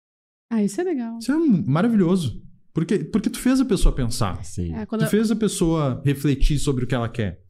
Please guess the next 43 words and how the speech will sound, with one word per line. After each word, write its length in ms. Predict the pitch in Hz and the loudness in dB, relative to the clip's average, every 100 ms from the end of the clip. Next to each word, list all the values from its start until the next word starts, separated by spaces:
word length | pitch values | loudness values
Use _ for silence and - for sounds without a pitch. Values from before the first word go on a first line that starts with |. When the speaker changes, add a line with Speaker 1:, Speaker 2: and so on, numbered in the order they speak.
| _ _ _ _ | _ _ _ _
Speaker 1:
É. 180 | 220 180 165 _ - | -12 -12 -12 _ -6
Quando 160 | 214 | -4
teu 100 | 247 | -4
cliente 320 | 247 233 226 | -2 0 0
sai 160 | - 208 | -2 -4
com 80 | 233 | -4
reflexões, 560 | 233 214 - - 190 208 | -4 -6 -8 -6 -4 -2
é 40 | |
bárbaro. 400 | 202 180 180 175 160 - - _ - | -4 -4 -6 -8 -10 -20 -20 _ -6
Speaker 3:
Ele 80 | 98 | -4
aprendeu, 460 | 98 95 92 101 | -2 -2 -2 -2
né? 180 | 104 98 98 196 | -2 -6 -8 -4
Speaker 1:
Ele 120 | 196 | -2
Speaker 3:
Show. 100 | - | 0
Speaker 1:
aprendeu. 300 | 107 - 180 185 - - | 0 0 -2 -8 -14 -8
Isso 140 | 196 | -2
Speaker 3:
Senão 0 | |
a 40 | 101 | 0
gente 80 | 104 | 2
Speaker 1:
aí, 40 | |
Speaker 3:
vai 80 | 117 | 2
Speaker 1:
sim. 40 | 113 | 2
Speaker 3:
mais 160 | 110 | 2
uma 140 | 113 139 | 0 0
hora 220 | 143 123 | 0 -2
aqui, 180 | - 247 | -2 0
Speaker 1:
É, 40 | |
Speaker 3:
né? 200 | 247 233 | 2 4
Speaker 1:
vamos 240 | 247 254 311 | 6 6 8
encerrar, 440 | - 392 320 330 | 8 6 4 4
Speaker 3:
<laughs> 40 | |
Speaker 1:
gente. 460 | 370 381 - 427 415 | 6 4 4 0 2
Speaker 3:
Meio-dia, 420 | - 175 - 185 | 4 4 4 2
Speaker 1:
Mas, 100 | 277 170 | 2 2
Speaker 3:
galera. 400 | 254 254 - 247 | 2 2 0 -2
Speaker 1:
ô, 40 | 254 | 0
Rodrigo, 340 | 254 254 302 | 0 0 0
deixa 240 | 262 262 | 0 -2
teus 320 | 311 339 320 302 | -4 -2 0 0
arrobas, 360 | 254 240 294 | 0 0 0
tanto 260 | 294 277 285 | -2 -2 -2
de, 120 | 254 | -2
o, 580 | 262 254 233 226 220 208 | -4 -4 -2 -2 0 0